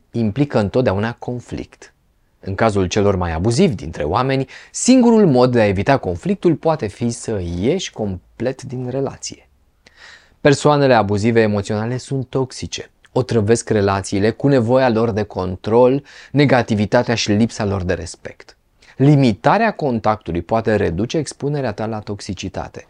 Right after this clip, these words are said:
Adesea, relațiile care cauzează cel mai mult conflict sunt cele din familie, de la părinte la copil, de la copil la părinte, de la frate la frate. Ce faci când contactul se întâmplă la evenimente precum adună-,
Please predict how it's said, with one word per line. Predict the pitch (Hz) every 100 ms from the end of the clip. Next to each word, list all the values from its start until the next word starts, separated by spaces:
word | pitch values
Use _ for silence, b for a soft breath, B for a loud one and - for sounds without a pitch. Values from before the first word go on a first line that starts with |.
| B B B B
Adesea, | 151 247 247 202
relațiile | 160 131 180 - 123 107
care | 117 110
cauzează | 107 104 98 120 120
cel | 98 -
mai | 214 160
mult | 160
conflict | - 113 98 190 -
sunt | - 190
cele | 175 214
din | 175 170
familie, | - 160 175 147 87 - b b b
de | -
la | 127 135 - -
părinte | 117 104 101
la | 101 104
copil, | 110 101 123
de | 101
la | 98
copil | 98 98 117
la | 107
părinte, | - 117 139 120
de | 101 98
la | 98
frate | - 117 -
la | 95
frate. | - 139 131 95 - B B B -
Ce | - 269
faci | - 90 - -
când | - 110 104
contactul | - 131 117 175 165 120
se | 110 123
întâmplă | 120 147 156 160 160 B B
la | 98 123 156 -
evenimente | 139 151 180 180 202 185 107
precum | 87 107 - 131 - B
adună-, | 110 101 107 107 107